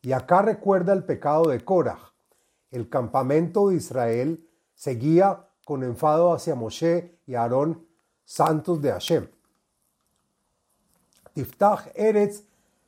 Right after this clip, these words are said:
ve tibla datan va tejas aladat aviram. Y como castigo, la tierra se abrió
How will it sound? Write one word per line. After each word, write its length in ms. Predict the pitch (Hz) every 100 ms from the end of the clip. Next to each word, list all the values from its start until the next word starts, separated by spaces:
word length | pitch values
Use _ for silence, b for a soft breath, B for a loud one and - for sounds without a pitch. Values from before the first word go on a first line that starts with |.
| _ _ -
ve 440 | 123 143 123 - _ _ _ _ _ _ _ _ _ -
tibla 800 | 156 127 127 139 175 214 - _ _ -
datan 680 | 120 131 - 139 131 185 - _ _ _ _ _ _ _ _ _ _ _ _ _ _ _ _ _ _ -
va 440 | 117 143 131 - _ _ _ _ _ _ -
tejas 680 | 139 - 185 214 - - _ _ _
aladat 600 | 135 127 127 131 160 165 _ _ _
aviram. 600 | - 131 120 120 113 90 - _ _ _ _ _
Y 120 | 127
como 280 | 110 131 123
castigo, 720 | 131 - - 240 170 175 170 _ -
la 140 | 117
tierra 400 | - 151 156 180
se 160 | - 160
abrió 560 | 123 120 135 165 -